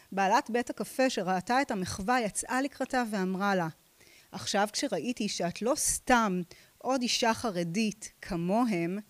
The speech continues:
אני מזמינה אותך אליי לקפה מיוחד שרק אני יודעת להכין." אישה זרה אל אישה זרה עמדו לרגע בלב ירושלים, והיא חשבה על כך שבסך הכל חיפשה זמן לעצמה.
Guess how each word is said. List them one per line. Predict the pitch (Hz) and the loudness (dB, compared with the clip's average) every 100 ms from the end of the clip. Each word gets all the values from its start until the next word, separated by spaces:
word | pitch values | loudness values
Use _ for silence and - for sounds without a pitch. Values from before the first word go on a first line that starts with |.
| _ - - - - | _ -20 -20 -20 -6
אני | 196 208 | -2 0
מזמינה | 208 190 214 214 269 | 2 0 0 2 2
אותך | 320 262 - | 2 0 -2
אליי | 202 214 233 | 2 4 4
לקפה | 240 185 190 - 269 | 2 -2 -6 -2 0
מיוחד | 277 202 - 247 254 | 2 0 -2 -2 -2
שרק | - 196 190 214 | -2 -4 -4 -2
אני | 233 | 0
יודעת | 247 202 190 190 | 0 2 2 0
להכין." | 180 175 - 165 156 160 - - - - - - | -2 -4 -4 -6 -6 -8 -14 -20 -20 -20 -20 -6
אישה | 214 - 277 | -2 4 4
זרה | 269 208 190 233 208 | 4 2 4 4 2
אל | |
אישה | 196 - 240 233 | 0 0 0 2
זרה | 190 185 208 | 0 0 0
עמדו | 196 247 | 0 0
לרגע | 240 220 214 | 0 0 0
בלב | 180 175 190 | 0 0 0
ירושלים, | 196 190 - 185 185 196 202 214 | -2 -4 -4 -2 -2 -2 -2 -2
והיא | 185 175 | -4 -4
חשבה | 202 196 226 | -6 0 0
על | 233 | 0
כך | 233 - | -2 -4
שבסך | 196 190 240 | -4 -2 0
הכל | 285 269 | 2 2
חיפשה | 247 214 - 226 | 0 -4 2 2
זמן | 208 196 226 | 2 0 0
לעצמה. | 262 208 - 165 | 0 -2 -4 -6